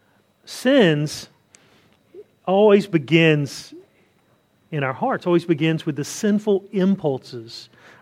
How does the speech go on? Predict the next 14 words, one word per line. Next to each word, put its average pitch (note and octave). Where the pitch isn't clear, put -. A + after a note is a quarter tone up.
right? D#3+
Even G#3+
though C4
we G3
are E3+
believers, C#3+
even A3+
though A3
we F#3+
begin D#3+
in D#3
a C#3+
new D3+
nature, D#3+